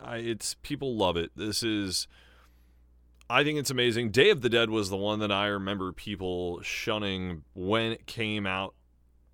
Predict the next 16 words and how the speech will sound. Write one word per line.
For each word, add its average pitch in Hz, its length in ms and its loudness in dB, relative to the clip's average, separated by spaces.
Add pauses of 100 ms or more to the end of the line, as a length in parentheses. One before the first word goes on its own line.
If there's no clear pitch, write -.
(600)
like, 127 300 -4
after 143 340 0
it 101 60 -4
came 95 260 0
out. 78 320 -6
Um, 104 380 0
probably, 113 880 -2
so - 140 -4
it 104 40 -8
came 120 160 -4
out 104 160 -2
in, 98 100 -6
like, 90 300 -4 (400)
eighty-five, 87 960 -6 (800)
and 101 220 -4
then 104 500 -2